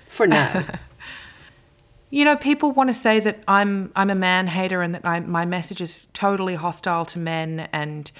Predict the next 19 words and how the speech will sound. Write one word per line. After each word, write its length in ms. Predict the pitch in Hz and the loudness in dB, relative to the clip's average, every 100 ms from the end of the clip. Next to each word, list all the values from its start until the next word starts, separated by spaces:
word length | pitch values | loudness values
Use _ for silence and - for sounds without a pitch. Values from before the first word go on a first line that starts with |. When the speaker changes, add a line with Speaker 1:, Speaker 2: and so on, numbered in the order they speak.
| - - | -20 -2
Speaker 2:
how 220 | 185 190 | 0 2
dare 340 | 180 170 165 | 2 2 2
I 120 | 165 | 2
be 200 | 165 165 | 0 -2
like 260 | 160 151 - | -4 -6 -6
this. 340 | 160 151 - | -8 -6 -6
And, 300 | 151 147 147 - - - - | -6 -8 -10 -14 -18 -20 -18
you 260 | - 117 277 | -10 -2 0
know, 80 | 285 269 | 2 0
a, 220 | - - 247 | -2 0 2
an 100 | 277 | 2
evolved 540 | 226 240 302 330 - | 2 4 4 2 0
man 540 | 190 220 156 76 - 160 - - | 2 4 2 -4 -12 -14 -12 0
or 160 | 202 | 4
a 40 | 202 | 4
man 280 | 202 208 202 | 4 4 4
who 100 | 202 | 2
is 80 | |
on, 240 | 190 185 | 0 0